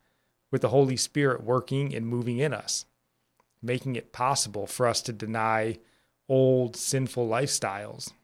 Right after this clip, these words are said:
strength to carry our cross, all with the promise that the gift of fellowship with Christ and eternal life is ours. Our psalm for the day comes from Psalms twenty-five, eleven through twelve.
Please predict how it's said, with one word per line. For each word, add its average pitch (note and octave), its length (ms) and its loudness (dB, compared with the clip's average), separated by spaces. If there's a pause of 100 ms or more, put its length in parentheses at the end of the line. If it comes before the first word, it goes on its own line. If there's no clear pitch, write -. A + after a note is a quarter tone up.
(520)
strength D#3 500 0
to - 100 -6
carry A2+ 320 -2
our G2+ 120 -6
cross, - 560 -8 (760)
all C#3+ 240 6
with D3+ 140 -2
the C3+ 60 -2
promise A2+ 580 -2
that B2 140 -2
the A#2+ 80 -6
gift A#2 380 0
of A#2 100 -8
fellowship C#3 560 -2
with C3 140 -4
Christ G#2 600 -2 (640)
and A#2+ 100 -2
eternal C3+ 460 0
life G#2 480 -4 (180)
is A2 220 -4
ours. - 500 -6 (1300)
Our A2+ 100 -2
psalm A#2+ 400 2
for - 140 -6
the C#3+ 80 -4
day D#3 340 0 (340)
comes A#2+ 300 -4
from A2 340 -6
Psalms A#2 600 0
twenty-five, A#2 880 -4 (320)
eleven A2+ 440 -2
through A2+ 200 -6
twelve. B2+ 520 -4